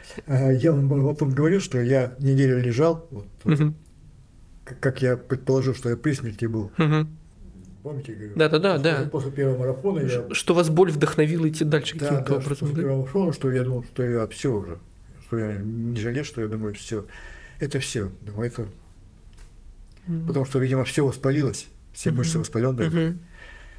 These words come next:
Speaker 2: Вот, у меня даже с сосков кровь шла
Speaker 1: Кошмар.
Speaker 2: на груди. Это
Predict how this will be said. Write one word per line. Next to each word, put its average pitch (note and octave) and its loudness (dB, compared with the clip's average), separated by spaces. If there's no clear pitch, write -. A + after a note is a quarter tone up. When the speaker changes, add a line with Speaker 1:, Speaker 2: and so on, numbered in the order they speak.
Speaker 2:
Вот, G2+ -6
у B2 -2
меня C3 0
даже B2+ 0
с - -18
сосков D3 -2
кровь A#2 -4
шла F#2+ -4
Speaker 1:
Кошмар. - -10
Speaker 2:
на A#2 -4
груди. G#2+ -4
Это A2+ -6